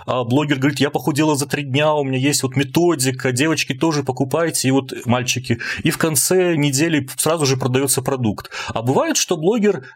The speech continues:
постоянно, э, транслирует свою некую экспертность. Например, вот,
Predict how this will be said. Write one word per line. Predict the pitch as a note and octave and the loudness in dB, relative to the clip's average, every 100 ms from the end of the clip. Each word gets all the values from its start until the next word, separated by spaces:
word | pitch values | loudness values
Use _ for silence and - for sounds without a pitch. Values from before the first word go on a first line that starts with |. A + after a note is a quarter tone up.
| - | -8
постоянно, | E3 - - E3 D#3+ F3 C3 G2+ F#2+ F#2+ - | -2 -2 -2 -2 0 2 2 2 2 0 0
э, | G#2+ G2+ | -2 0
транслирует | - B2+ - F#3+ C4+ F#3+ | 0 0 0 2 4 2
свою | - B2 F#3 | 2 0 2
некую | C#3 E3+ - C#3 B2+ | 2 0 2 0 2
экспертность. | B2+ - C3 A#2+ G#2+ - F2+ - | -2 0 2 2 0 -4 -2 0
Например, | B2 C3+ C3 A2+ | 0 2 2 2
вот, | G2 G#2 | 2 -2